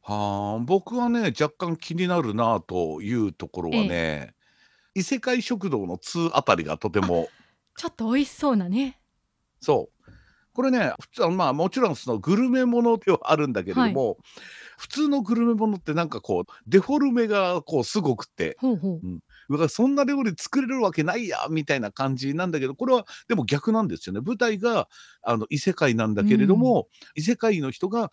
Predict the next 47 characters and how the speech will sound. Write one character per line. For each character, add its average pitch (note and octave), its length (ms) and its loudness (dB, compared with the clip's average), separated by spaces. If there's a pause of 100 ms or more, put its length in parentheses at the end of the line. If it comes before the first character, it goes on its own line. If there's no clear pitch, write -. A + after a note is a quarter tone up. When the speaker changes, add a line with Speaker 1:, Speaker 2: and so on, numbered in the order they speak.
(160)
Speaker 1:
普 - 120 -16
通 - 220 -10
に F#3+ 100 -4
唐 - 140 -2
揚 F#3 180 4
げ E3 100 2
を E3 60 4
食 D#3+ 180 2
べ C3+ 80 2
た F#2+ 120 0
ら F2 80 -4
す - 120 -8
ご B2 140 -6
く - 120 -16
美 A2 60 0
味 G#2+ 60 2
し F#2+ 100 -6
か E2 80 -4
っ - 100 -8
た C#2+ 60 -6
み C#2+ 120 -8
た D2 100 -6
い D2 60 -6
な。 G#2+ 140 -6
Speaker 2:
へ D4+ 920 2
え。 F4+ 60 -10 (180)
Speaker 1:
う B3 140 -6
ん。 G#3+ 220 -6
だ A3 120 -2
か G3 80 0
ら G3+ 100 -4
案 C4 120 0
外 C4 140 0
出 D4 120 4
て B3 100 -2
く F3+ 120 -4
る C#3+ 120 0
料 F3 200 4
理 B2+ 120 0
は、 F3+ 260 0 (280)
あ B2 120 0
の B2 120 0
我 F3+ 140 4
々 F#3+ 220 4
が D#3+ 160 -2
こ A2 360 -2
う - 20 -18